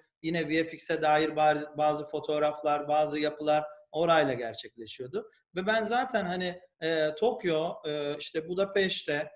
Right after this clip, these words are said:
İstanbul, Berlin, e, Londra, Paris, e, yamuğunda,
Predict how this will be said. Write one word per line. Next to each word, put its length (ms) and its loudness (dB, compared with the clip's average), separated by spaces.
İstanbul, 760 -2
Berlin, 600 0
e, 60 -6
Londra, 540 2
Paris, 560 2
e, 840 -2
yamuğunda, 840 2